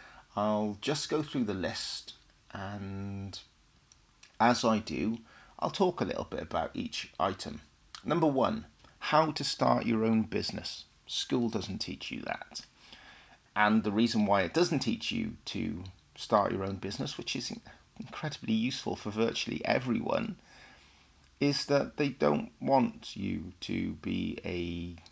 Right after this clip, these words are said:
employer. They want you to be an employee. So how do you start a business? Well,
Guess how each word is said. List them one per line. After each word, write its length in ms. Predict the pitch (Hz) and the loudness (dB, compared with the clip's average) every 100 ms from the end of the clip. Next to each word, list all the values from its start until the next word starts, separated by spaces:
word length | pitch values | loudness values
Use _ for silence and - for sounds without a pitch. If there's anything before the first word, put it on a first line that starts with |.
| _ _ _ _ 98 | _ _ _ _ -8
employer. 800 | 95 - 107 107 - 95 90 | -6 0 2 2 2 0 -2
They 140 | 92 120 | 0 2
want 220 | 135 151 | 2 -4
you 80 | 151 | -6
to 120 | 139 | -6
be 140 | 147 | -4
an 80 | 147 | -4
employee. 640 | 151 147 147 175 - 92 - - _ _ _ _ | -6 -4 -2 -2 -2 -2 -6 -14 _ _ _ _
So 220 | - - 139 | -8 -4 -2
how 160 | 131 | -2
do 100 | 117 | -4
you 60 | - | -4
start 300 | - 98 - | 0 0 0
a 120 | - | -4
business? 340 | - - - | -8 -8 -6
Well, 280 | 64 - - | -4 -6 -6